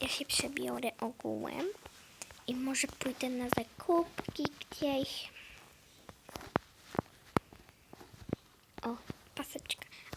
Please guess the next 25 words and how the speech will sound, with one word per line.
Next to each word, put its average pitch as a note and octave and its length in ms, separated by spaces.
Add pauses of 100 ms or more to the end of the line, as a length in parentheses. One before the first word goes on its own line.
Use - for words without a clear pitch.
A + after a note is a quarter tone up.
Albo G4+ 340
nie, C4 180
będę G4+ 260
w - 40
samym B3+ 280
kwiatuszku. - 600 (160)
Jakie A#4 260 (140)
pięknie G#4 400
wyglądam. F4+ 720 (1900)
Jeszcze - 260 (160)
to D4 180
ubiorę. C#4+ 760 (1600)
No D#4 140
i F#4+ 260
idealnie. E4+ 540 (880)
A C#4 40 (340)
czy C4+ 120
to C4+ 80
rodzic, C4+ 300
ty C4 80
idziesz? B3+ 240 (440)
No D4 200
idę E4 320
na D#4+ 160
spacerek. D4+ 800